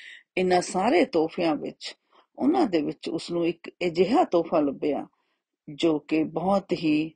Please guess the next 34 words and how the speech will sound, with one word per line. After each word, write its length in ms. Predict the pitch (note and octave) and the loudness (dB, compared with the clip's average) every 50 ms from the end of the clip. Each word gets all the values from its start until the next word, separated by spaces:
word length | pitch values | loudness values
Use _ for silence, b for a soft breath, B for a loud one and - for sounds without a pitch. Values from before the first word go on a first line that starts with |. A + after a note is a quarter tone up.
| _ - F3 | _ 0 4
ਹੈਰਾਨੀ 340 | F3 F3+ E3 D#3 E3 F3 | 4 4 4 4 0 -2
ਕਰਨ 280 | E3+ - D#3 C#3 C#3 C3 | 2 2 2 2 2 -2
ਵਾਲਾ 240 | B2+ A2+ G#2+ F#2 - | -4 -4 -6 -6 -8
ਸੀ। 300 | - - - - - - _ _ _ b b b b b b b b b b b b _ _ _ _ _ _ - - | -8 -10 -10 -12 -12 -14 _ _ _ b b b b b b b b b b b b _ _ _ _ _ _ -4 -4
ਇੱਕ 200 | A3+ - - G3+ | -4 -4 -4 -10
ਬਹੁਤ 380 | F#3 F#3+ G3 G3 A#3+ C#4+ D4 C#4 | -2 0 0 4 6 4 6 6
ਹੀ 60 | A#3+ | 4
ਗੰਦਾ 440 | G3 F3 F3 E3 E3 D3+ E3+ E3 E3 | 6 6 4 4 4 2 2 2 4
ਜਿਹਾ 180 | D#3+ F3+ F3 | 6 6 4
ਪੱਥਰ 380 | E3+ - D#3 - - - D#3+ D#3 | 6 4 -4 -4 -2 -2 -2 -2
ਸੀ। 360 | - - E3 D#3+ F3 F3+ F#3+ b b b b b b b - | -2 -2 -2 0 0 -2 -4 b b b b b b b 4
ਰਾਜਕੁਮਾਰੀ 800 | E3+ E3+ E3+ E3 D3 - - - E3+ E3+ E3 D#3+ D#3+ D#3 D#3+ D#3+ | 4 6 6 6 2 0 -8 -8 -4 -2 0 0 0 0 0 -2
ਨੂੰ 360 | D#3+ D#3+ D#3+ D#3+ E3+ F#3+ G3+ G3+ - - - - | -2 -2 -2 -4 -4 -4 -6 -8 -12 -12 -12 -8
ਇਹ 240 | D3+ E3 E3+ E3+ | -4 -2 -2 -2
ਇੱਕ 240 | - F3 E3+ - - | -2 -4 -6 -6 -8
gift 340 | E3 E3 F#3 F3+ - - F#3+ | 0 2 2 2 2 -2 -2
ਦੇ 140 | F3 F3 D#3 | 0 0 0
ਤੌਰ 240 | - D#3+ D3+ D3 C#3+ | 2 0 -2 -2 -4
ਤੇ 160 | - - D3+ | -6 -4 -4
ਮਿਲਿਆ। 460 | D#3 D#3 D3 C#3+ C#3 C#3 C#3+ D3+ - _ _ _ _ _ _ _ _ _ _ _ _ _ _ _ _ - | -2 -2 -2 -2 -4 -4 -4 -6 -8 _ _ _ _ _ _ _ _ _ _ _ _ _ _ _ _ -2
ਉਸ 200 | A3 - - - | -2 -2 0 -4
ਨੂੰ 340 | A3+ A3+ A3 A3+ A3 A3 - b b b b _ - | -2 -2 0 -2 -2 -4 -8 b b b b _ 2
ਇਹ 180 | A3 B3 C#4+ C#4+ | 4 6 6 6
ਨਹੀਂ 160 | A#3 F#3 F#3+ | 4 2 -2
ਸੀ 160 | - - G#3+ | -4 -6 -6
ਪਤਾ 280 | F#3+ F#3 E3+ - F3 F3 | -2 -2 2 2 2 0
ਕਿ 140 | E3+ - F3+ | 2 -2 -6
ਉਹ 220 | E3+ D#3 F#3 F#3 | -4 -2 0 0
ਇਹ 100 | F3+ F3 | 0 -2
gift 320 | E3+ D#3+ E3 D#3+ - - G3 _ - | -2 -2 -4 -4 -4 -8 -18 _ -10
ਕਿਸ 220 | G#3+ G3+ - - | -10 -10 -6 -4
ਨੇ 120 | A#3 A3+ | -2 -2
ਦਿੱਤਾ 340 | F#3+ D#3 C#3 _ - D3 D3 | -2 -2 -4 _ -6 -6 -6
ਹੈ। 200 | - - - - | -6 -8 -18 -20